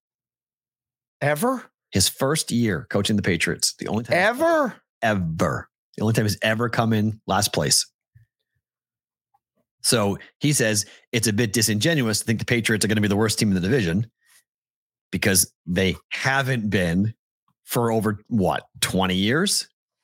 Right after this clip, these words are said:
Speaker 2: So now, where are the Jets? Where are the Dolphins? And where are the Bills? 'Cause if you cross the Patriots off, they're not gonna be the worst team in the division. Somebody else is going to be. Okay.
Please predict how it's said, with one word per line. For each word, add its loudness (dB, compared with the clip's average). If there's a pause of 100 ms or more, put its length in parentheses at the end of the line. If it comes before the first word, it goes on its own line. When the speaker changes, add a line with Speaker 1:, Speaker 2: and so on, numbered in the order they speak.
(2250)
Speaker 2:
So -2
now, 0 (640)
where 0
are 2
the 0
Jets? 0 (100)
Where 0
are 4
the 0
Dolphins? -2
And 2
where 2
are 0
the -2
Bills? -2
'Cause 0
if 0
you 0
cross 0
the -12
Patriots 0
off, 0
they're 0
not 0
gonna 2
be 2
the 0
worst 0
team 2
in 2
the 2
division. 2
Somebody 2
else 2
is 0
going -2
to -4
be. -2 (680)
Okay. 0